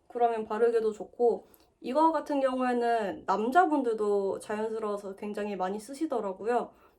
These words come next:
남자분들인데 좀 내 입술에 핏기가 없는 것 같다, 생기가 없는 것 같다 하면 이거 추천입니다. 네, 근데 이제 옛날 노래 중에 제가 학창 시절에 좋아했던 동방신기도 있고요.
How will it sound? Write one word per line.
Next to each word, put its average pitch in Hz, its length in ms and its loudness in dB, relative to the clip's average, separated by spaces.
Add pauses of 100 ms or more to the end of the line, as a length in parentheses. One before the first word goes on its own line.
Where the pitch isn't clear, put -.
(120)
남자분들인데 247 1120 0
좀 202 260 -4
내 196 140 0
입술에 208 480 -2
핏기가 294 340 -2
없는 196 260 -2
것 202 80 -4
같다, 185 460 -4
생기가 294 380 -4
없는 196 280 -4
것 196 120 -10
같다 196 380 -8
하면 185 360 -6
이거 180 200 -6
추천입니다. 180 680 -8 (220)
네, 220 340 -2
근데 233 340 0
이제 196 180 -2
옛날 302 680 4
노래 233 380 2
중에 226 800 -4 (440)
제가 220 300 2
학창 370 420 4
시절에 254 480 4
좋아했던 214 920 0
동방신기도 214 1040 -2
있고요. 226 500 -4